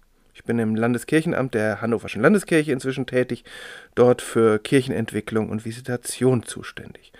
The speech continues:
Und in meiner alten Gemeinde kam dann zum Abschied die Vermutung auf, ich würde nun einen Podcast über das Landeskirchenamt machen. Das werde ich sicher nicht tun. Ja, es gibt sehr spannende Podcasts zu neuen Ideen in der evangelischen Kirche,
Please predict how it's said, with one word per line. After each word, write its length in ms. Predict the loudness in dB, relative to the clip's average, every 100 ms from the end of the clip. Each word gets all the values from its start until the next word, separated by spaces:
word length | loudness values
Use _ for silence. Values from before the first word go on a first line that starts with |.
| -10
Und 140 | -4 2
in 120 | 2
meiner 280 | 4 4 4
alten 240 | 4 2
Gemeinde 360 | 2 4 4 2
kam 280 | 0 0 2
dann 180 | 2 0 -8 -6
zum 160 | -2 2
Abschied 380 | 2 2 0
die 60 | 2
Vermutung 560 | 4 6 4 4 2 4
auf, 340 | 4 2 0
ich 220 | -8 -6
würde 180 | -4 -2
nun 220 | -2 -4
einen 200 | -4 -6
Podcast 520 | -6 -10 -2 -2 -2
über 160 | -6 -6
das 140 | -6
Landeskirchenamt 680 | -4 -6 0 2 4 2 0
machen. 240 | -4 -4 -8 _ _ -20 -10
Das 200 | -6 -2
werde 200 | -2 -2
ich 160 | -6 -8
sicher 260 | -6 -4
nicht 320 | -4 -4 -8 -16
tun. 220 | -18 -20 _ _ _
Ja, 160 | 2 2
es 100 | 2
gibt 200 | -4 -4 -20 -6
sehr 160 | 0 0
spannende 500 | 2 4 6 4 2
Podcasts 920 | 2 0 2 2 2 -2 -14 -20 -20 _ -18
zu 180 | -14
neuen 460 | -10 -2 2 4 2
Ideen 360 | 2 6 6 6
in 100 | 6
der 120 | 4
evangelischen 480 | 2 -2 -4 -8 -2
Kirche, 400 | 0 0 0